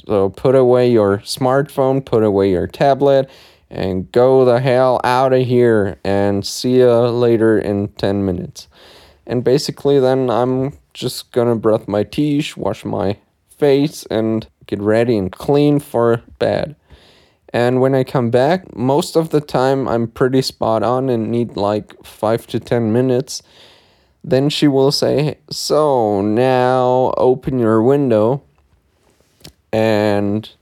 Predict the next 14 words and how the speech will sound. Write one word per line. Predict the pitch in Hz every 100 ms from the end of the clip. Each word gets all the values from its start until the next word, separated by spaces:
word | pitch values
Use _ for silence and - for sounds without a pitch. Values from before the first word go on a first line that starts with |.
| _ _ -
let | 113 -
some | 117
fresh | - 104 117 -
air | 120 120 95 - _ _ _ -
come | 110 95
in." | 87 - - _ _ _ _ _ -
I | 113
mean, | 120 127 127 127 131 135 _ _ _ _ _ -
that | 131 147
depends | 165 151 165 139 151 -
on | 123 127
where | 117 117 110
you | 104
live, | 98 107 139 143